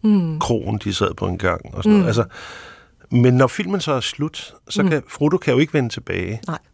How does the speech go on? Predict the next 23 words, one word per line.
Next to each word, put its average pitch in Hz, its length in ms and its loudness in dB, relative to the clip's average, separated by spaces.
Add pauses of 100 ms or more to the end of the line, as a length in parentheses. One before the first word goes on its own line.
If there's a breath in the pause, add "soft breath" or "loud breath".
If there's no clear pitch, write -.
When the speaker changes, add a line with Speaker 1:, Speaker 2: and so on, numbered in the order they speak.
(140)
Speaker 2:
fordi 139 320 2
at 120 120 0
der 127 60 4
er 113 60 4
sket 120 340 0
noget. 95 320 -2 (220)
Altså, 127 480 4
du 127 80 0
ved, 123 200 4
i, 120 60 0
i 110 200 -4
en 120 80 -2
eller 123 140 0
anden 123 160 2
form 120 140 0
for 113 80 -4
symbolsk 110 360 -4
forstand 104 260 0
sker - 300 -4
utrolig 113 380 -2
mange 95 140 -2
fortællinger. 151 400 0
Speaker 1:
Ja. 139 60 2